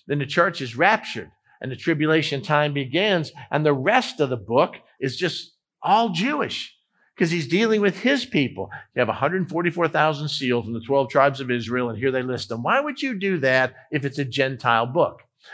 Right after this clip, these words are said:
We have these two prophets, what, Billy Graham and the Apostle Paul? No, it's probably Moses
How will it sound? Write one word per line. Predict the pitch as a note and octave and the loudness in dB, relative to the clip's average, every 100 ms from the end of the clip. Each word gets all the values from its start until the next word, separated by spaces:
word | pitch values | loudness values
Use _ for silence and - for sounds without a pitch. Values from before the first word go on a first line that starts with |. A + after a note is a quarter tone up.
| - | -6
We | - C#3+ | 2 4
have | C#3+ | 4
these | D3 C3+ - | 2 -2 -2
two | F#3+ F#3 F3 | 2 4 2
prophets, | - G3 D#3 - - - | 0 2 2 0 -10 -8
what, | G2+ G2+ | -6 0
Billy | D3 D3 | 2 0
Graham | C3 C#3+ C#3+ E3 E3 | -2 0 2 0 -2
and | C3 | -4
the | |
Apostle | A2+ C3+ B2+ C#3+ C3 | -4 0 0 -2 -6
Paul? | - C#3+ F3 D#3+ | -4 -2 0 -2
No, | A#3 G3+ A#3+ F#3 F2 | -2 -2 0 -2 -2
it's | - | -10
probably | - A2 C#3 D3 | -10 -8 -6 -6
Moses | D3 C3+ D#3+ D#3 D#3 | -2 0 0 -2 -8